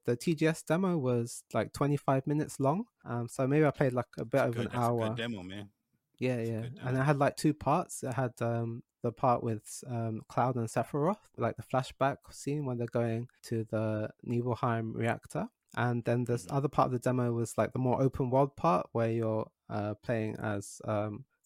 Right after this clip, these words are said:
Speaker 1: Cloud with the party, like, Red, Barret, Tifa, Aerith. And, uh, that part's more open world, like, you can ride chocobos and you're, like, going up to Junon or under Junon. And yeah, that bit you can see, like,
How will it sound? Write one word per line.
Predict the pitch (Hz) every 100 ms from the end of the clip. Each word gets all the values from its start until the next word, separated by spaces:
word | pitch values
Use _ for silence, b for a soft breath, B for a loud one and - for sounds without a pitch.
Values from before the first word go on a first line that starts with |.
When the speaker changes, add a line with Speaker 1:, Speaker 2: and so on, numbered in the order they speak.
| -
Speaker 1:
Cloud | - 117 127 135 -
with | 113
the |
party, | - 123 123 - 175 190 -
like, | 120 104 - -
Red, | 113 110 110 - b b b -
Barret, | 107 110 107 - _ _ -
Tifa, | 120 - 110
Aerith. | 113 117 165 - - -
And, | 113 113 113 110
uh, | 113 110 143
that | 139 151
part's | 135 -
more | 131 127
open | - 127 117
world, | 117 135 127
like, | 104
you | -
can | 123
ride | 117 120
chocobos | - 127 131 120 117 113 123 - 110
and | 117
you're, | 120 117
like, | 110
going | - 127 123
up | 107 -
to | 117
Junon | 110 120 143 185 214 _ -
or | 117 107 135
under | 131 123
Junon. | 110 123 127 185 214 _ _ _ _ -
And | 110 110 110 -
yeah, | 117
that | 139 143
bit | 143 - -
you | 117 117
can | 131
see, | - 131 123
like, | 110 -